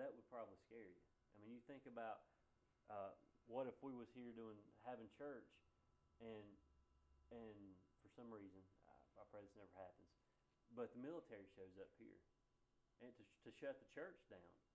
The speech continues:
because we can't worship anymore. I would say one or two may run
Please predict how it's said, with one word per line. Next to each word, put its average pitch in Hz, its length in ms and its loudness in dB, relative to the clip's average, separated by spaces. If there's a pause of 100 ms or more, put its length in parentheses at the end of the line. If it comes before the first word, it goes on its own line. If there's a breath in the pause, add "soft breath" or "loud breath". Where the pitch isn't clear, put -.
because 110 320 2
we 131 160 0
can't 139 240 -2
worship 127 400 2
anymore. 87 400 -8 (1600)
I 113 160 4
would 160 160 4
say 135 160 6
one 135 240 4
or 147 120 2
two 170 280 2 (120)
may 131 200 4
run 139 240 4